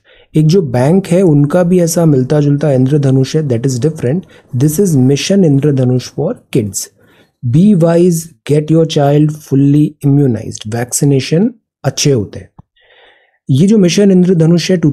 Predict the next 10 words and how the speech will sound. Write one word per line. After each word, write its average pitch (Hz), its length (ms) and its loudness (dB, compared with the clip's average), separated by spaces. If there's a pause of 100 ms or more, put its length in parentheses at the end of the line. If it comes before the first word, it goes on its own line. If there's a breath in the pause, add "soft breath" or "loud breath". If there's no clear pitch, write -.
थाउजेंड 156 320 2
फ़ोर्टीन, 143 520 -2 (220)
aims 185 360 2
to 208 140 0 (140)
cover 147 260 0 (240)
all 175 260 0 (140)
children 135 420 0
who 156 320 0
are 180 100 0 (120)
either 156 260 0